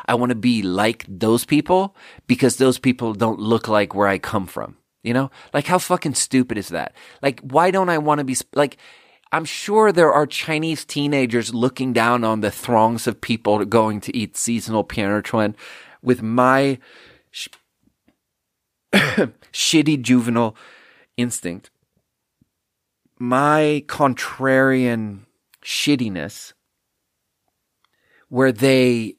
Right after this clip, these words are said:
look at that and say, "Oh, everyone's so stupid. Everyone's like the same thing. I want something special. I want fucking Louisiana Popeye deep fried ch-, kitchen," you know? And then, um, for some reason, like,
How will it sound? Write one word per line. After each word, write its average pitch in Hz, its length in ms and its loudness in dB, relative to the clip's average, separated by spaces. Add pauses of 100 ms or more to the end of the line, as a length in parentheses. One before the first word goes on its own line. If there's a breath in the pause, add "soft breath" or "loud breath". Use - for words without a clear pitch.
(100)
look 123 260 0
at 123 120 -2
that 113 140 2
and 110 140 -4
say, 107 340 -2
"Oh, - 340 -4 (420)
everyone's 123 360 2
so 110 140 0
stupid. 104 340 -2
Everyone's 104 460 -2
like 104 160 2
the - 80 -8
same 101 260 -2
thing. 104 220 -6
I 107 100 -2
want 110 220 -2
something 98 300 -6
special. 95 480 -4 (380 loud breath)
I 117 180 2
want 95 220 -4
fucking 98 400 -2
Louisiana 110 520 -2
Popeye 117 480 0
deep 110 200 -4
fried 117 260 0
ch-, - 240 -16
kitchen," 92 400 -2
you 90 80 -2
know? 117 180 0 (600 loud breath)
And 117 200 2
then, 127 460 4
um, 110 520 -2 (2250 soft breath)
for - 240 -8
some 160 320 2
reason, 131 320 2
like, 120 360 -4